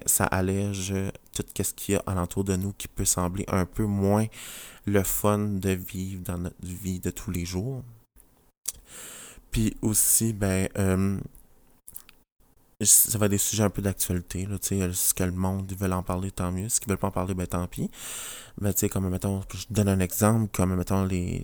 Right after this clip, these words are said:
les States, là, qui bannissent, euh, l'avortement.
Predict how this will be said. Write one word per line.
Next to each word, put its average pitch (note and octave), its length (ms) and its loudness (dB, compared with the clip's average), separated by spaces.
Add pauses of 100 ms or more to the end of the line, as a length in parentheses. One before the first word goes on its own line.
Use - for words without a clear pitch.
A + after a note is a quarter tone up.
les F#2 200 0
States, F#2+ 540 0
là, F#2 140 0
qui - 200 -4
bannissent, F#2+ 640 0
euh, F#2 460 -2 (120)
l'avortement. F#2 720 -2